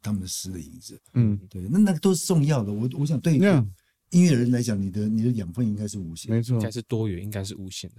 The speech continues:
Speaker 1: 对，
Speaker 3: 不应该被，
Speaker 2: 就是
Speaker 1: 啊，
Speaker 3: 被限制。
Speaker 1: 这样。
Speaker 2: 艺术没有那么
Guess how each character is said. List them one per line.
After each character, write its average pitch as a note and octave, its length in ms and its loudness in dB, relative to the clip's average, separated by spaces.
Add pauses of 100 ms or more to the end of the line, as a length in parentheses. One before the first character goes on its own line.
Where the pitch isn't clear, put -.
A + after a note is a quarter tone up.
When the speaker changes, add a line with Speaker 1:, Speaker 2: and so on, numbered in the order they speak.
Speaker 1:
对， A#2+ 140 2
Speaker 3:
不 A2 60 -2
应 - 60 2
该 C#4 60 10
被， A#3+ 100 6
Speaker 2:
就 B3 80 4
是 F#3 200 4
Speaker 1:
啊， F#2+ 240 -8
Speaker 3:
被 B2 100 0
限 G#2+ 220 -8
制。 - 60 -14
Speaker 1:
这 G#2 40 -10
样。 F2+ 100 -12 (380)
Speaker 2:
艺 A3+ 100 2
术 C4 140 4
没 G3+ 140 6
有 E3+ 100 4
那 D3 140 4
么 A#2 200 4